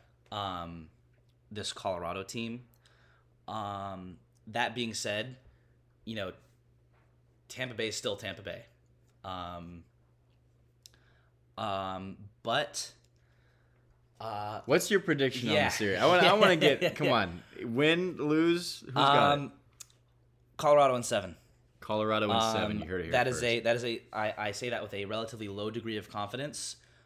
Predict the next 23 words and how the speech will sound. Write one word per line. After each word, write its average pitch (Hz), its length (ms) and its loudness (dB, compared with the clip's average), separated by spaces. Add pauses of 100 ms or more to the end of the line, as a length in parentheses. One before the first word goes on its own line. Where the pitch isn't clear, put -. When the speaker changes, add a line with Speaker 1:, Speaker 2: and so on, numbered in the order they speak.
(120)
Speaker 1:
but 104 120 -6
if 101 80 -10
I 95 60 -2
had 120 180 -2
to 120 60 -6
pick, - 460 -6 (800)
I'm 104 240 -6
gonna 113 140 -8
go 110 120 -4
Colorado. 113 600 -2 (160)
You 104 140 -12
know, 92 180 -10
all, 117 360 -2
all 120 180 2
good 117 200 -4
things 113 220 -6
must 113 220 -6
come 113 220 -8
to 120 120 -8
an 107 60 -6
end 104 180 -6
eventually, 107 580 -8 (540)
um, 95 480 -6